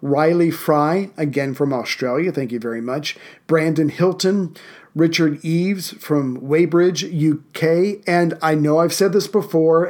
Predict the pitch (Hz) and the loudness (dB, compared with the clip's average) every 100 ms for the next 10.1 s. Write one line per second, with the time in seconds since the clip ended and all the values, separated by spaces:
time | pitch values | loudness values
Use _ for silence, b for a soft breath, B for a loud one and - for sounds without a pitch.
0 | 170 165 160 151 147 139 151 151 165 - | -2 0 2 2 0 -4 0 0 0 -6
1 | - 180 170 160 160 160 165 147 156 147 | -2 0 0 0 0 2 2 2 0 0
2 | 151 156 156 - 160 160 151 143 127 165 | -2 0 -2 0 0 2 0 0 0 2
3 | 185 147 156 147 127 113 135 156 147 - | 2 2 0 0 -2 -6 -4 -4 -4 -8
4 | 175 131 175 170 131 113 110 B B B | -8 0 0 0 -4 -10 -16 B B B
5 | - 151 139 147 151 151 151 156 147 143 | -2 0 2 0 2 0 0 0 0 -4
6 | 131 131 147 151 147 139 - 151 143 135 | -6 -10 -4 -2 0 -2 -2 0 0 -2
7 | 131 123 123 120 117 110 147 135 131 135 | -4 -4 -4 -4 -6 -6 -2 -2 -4 -10
8 | _ _ _ - 190 208 - - 160 160 | _ _ _ 0 4 4 2 2 4 2
9 | 165 147 147 156 151 143 135 - 143 139 | 0 -2 -2 -2 0 -2 -4 -2 -2 -2